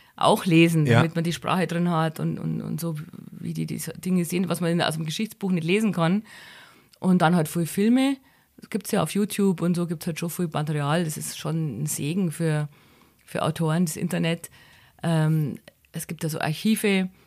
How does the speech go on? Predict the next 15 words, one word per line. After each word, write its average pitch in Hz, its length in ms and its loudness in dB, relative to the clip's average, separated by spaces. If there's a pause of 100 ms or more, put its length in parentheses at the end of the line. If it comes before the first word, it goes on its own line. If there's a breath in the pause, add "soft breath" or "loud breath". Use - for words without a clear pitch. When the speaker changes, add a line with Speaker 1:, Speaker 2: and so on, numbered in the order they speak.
(200 soft breath)
Speaker 1:
Fotoarchive 180 720 0
in 170 140 0
Berlin 175 420 4
zum 170 140 -2
Beispiel 160 580 0
oder 143 460 -2 (440 soft breath)
Zeitungsarchive, 175 920 -2
wo 160 80 0
man 160 140 2
halt 156 140 -4
die 160 80 -6
ganzen 160 260 -4
Zeitungen 208 340 -2
lesen 190 280 2
kann 185 320 0